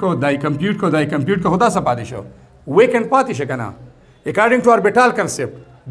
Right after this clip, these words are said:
دا به هم دې کمپلیټ کول غواړي. نو درې بانډز خو د جوړ کړلو، یو بانډ یې د یو فلورین سره،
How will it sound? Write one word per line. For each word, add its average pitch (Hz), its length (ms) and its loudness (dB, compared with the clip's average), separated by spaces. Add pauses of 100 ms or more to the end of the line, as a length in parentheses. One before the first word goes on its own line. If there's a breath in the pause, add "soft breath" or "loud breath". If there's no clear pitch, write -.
(100)
دا 226 100 8
به 247 80 2
هم 220 80 -2
دې 202 180 0
کمپلیټ 151 300 -6
کول 139 140 -4
غواړي. 120 300 -2 (300 loud breath)
نو 190 80 0
درې 196 280 4 (120)
بانډز 262 260 4
خو 196 120 -4
د 151 120 -6
جوړ 123 200 -6
کړلو، 95 160 -14 (500 soft breath)
یو 269 120 6 (100)
بانډ 254 200 6
یې 240 100 -2
د 190 160 2
یو 226 160 6
فلورین 190 340 0
سره، 160 180 0